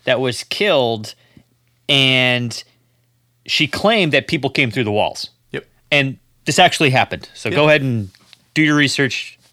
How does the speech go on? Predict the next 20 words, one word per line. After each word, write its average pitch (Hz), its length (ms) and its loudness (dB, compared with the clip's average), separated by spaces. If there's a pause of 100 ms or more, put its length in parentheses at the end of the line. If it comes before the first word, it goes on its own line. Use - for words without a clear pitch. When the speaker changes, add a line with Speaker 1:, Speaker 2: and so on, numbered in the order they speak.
(160)
Speaker 1:
eighties, 123 280 0
nineties 113 340 0
or 107 80 -4
whatever. 104 380 -2 (180)
Speaker 2:
Nineteen 139 380 -2
eighty-seven, 143 760 -2 (280)
uh, 117 280 -2
Ruthie 131 320 -4
Mae 131 140 0
McCoy. 113 640 -2
Speaker 1:
There 123 140 0
you 131 80 0
go. 110 240 0 (460)
Speaker 2:
Look 110 140 -6
it 110 60 -2
up. 104 180 -8 (200)
Speaker 1:
S-, - 100 -14
so 139 600 4 (800)
that 147 260 4
happened 113 600 -2